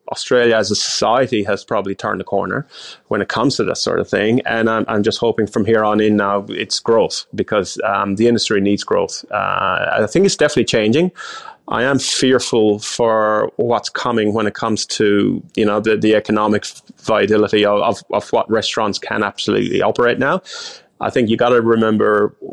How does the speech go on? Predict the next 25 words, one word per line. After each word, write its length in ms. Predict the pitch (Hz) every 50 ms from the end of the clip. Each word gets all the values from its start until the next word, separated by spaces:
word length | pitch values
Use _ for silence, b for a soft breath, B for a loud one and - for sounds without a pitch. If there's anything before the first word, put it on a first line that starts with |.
| - _ _
what 260 | 131 123 117 - - _ _ _ _ _ -
things 480 | - - - - 127 123 123 120 113 -
were 280 | 120 117 117 120 117
done 320 | 107 - - 117 120 117 110
pre-covid 720 | - - 127 120 120 - - 147 151 160 165 208 208 -
to 120 | - 120 101
how 200 | 107 110 113 113
they're 180 | 113 110 110
operating 540 | 113 113 - - 117 110 104 - 110 107 104
now. 500 | 104 107 110 113 131 165 196 220 214 - - _ _ _ -
I 80 | 101
think 260 | 98 - - 101 98 - _ _ _ -
it's 200 | 104 101 - -
gonna 240 | - - 104 101
be 120 | 98 101 98
a 40 | 95
huge 360 | 95 98 95 98 98 - -
change 320 | - - 95 95 92 101
in 60 | 95
the 60 | 101 98
landscape. 520 | 98 98 101 98 - - 107 101 - - - -
I 120 | - 101 98
think 200 | - 107 101 -
it 60 | 98
is. 420 | 101 101 101 104 104 - - -